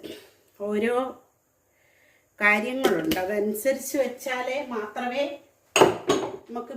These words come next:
മീൻകറി എന്ന് പറയാൻ പറ്റൂ. അല്ലെങ്കിൽ ചുമ്മാതെ ഒരു കൂട്ട് എന്നേ പറയാൻ പറ്റൂ. മീൻകറി എന്ന് നമ്മൾ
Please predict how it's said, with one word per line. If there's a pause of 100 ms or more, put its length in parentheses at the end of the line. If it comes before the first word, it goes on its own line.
മീൻകറി
എന്ന്
പറയാൻ
പറ്റൂ. (1500)
അല്ലെങ്കിൽ (100)
ചുമ്മാതെ (1700)
ഒരു (2250)
കൂട്ട് (560)
എന്നേ
പറയാൻ
പറ്റൂ. (680)
മീൻകറി
എന്ന്
നമ്മൾ